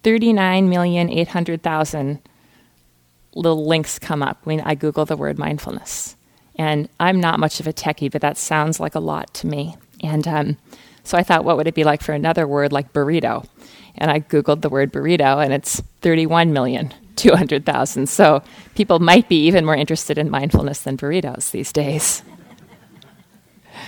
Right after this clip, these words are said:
I saw a cartoon recently in The New Yorker,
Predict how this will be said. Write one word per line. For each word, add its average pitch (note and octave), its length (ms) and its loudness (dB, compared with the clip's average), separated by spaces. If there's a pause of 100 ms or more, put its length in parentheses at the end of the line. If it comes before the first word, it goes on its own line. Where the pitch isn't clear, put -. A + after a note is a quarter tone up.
(720)
I - 80 2
saw F#3 360 8
a F3+ 60 8
cartoon G#3 540 4
recently D#3 560 2
in D#3+ 100 0
The D#3+ 80 -2
New E3 140 0
Yorker, D3 500 0